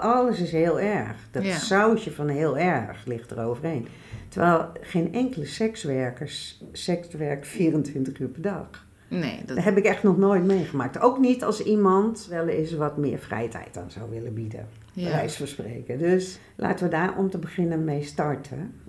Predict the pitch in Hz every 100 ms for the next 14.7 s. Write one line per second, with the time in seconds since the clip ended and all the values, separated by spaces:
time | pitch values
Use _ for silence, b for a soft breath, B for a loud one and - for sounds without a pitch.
0 | - 165 156 151 156 165 156 143 139 147
1 | - - 226 226 - - 170 170 - 180
2 | 202 220 320 330 - - - - - -
3 | _ _ _ - _ _ - - _ 165
4 | 160 175 170 - - 180 - - 190 156
5 | 170 175 214 320 - - B B B B
6 | B B - 190 180 170 170 - - _
7 | _ _ _ - - _ - - - -
8 | - - - - - - _ - _ -
9 | - 196 170 180 170 160 170 202 220 -
10 | - - 165 - 185 185 180 165 156 156
11 | 151 - 175 - 160 160 151 - - 160
12 | 151 147 147 143 139 156 147 147 160 139
13 | 131 123 117 131 139 B B B B B
14 | 170 165 160 170 202 180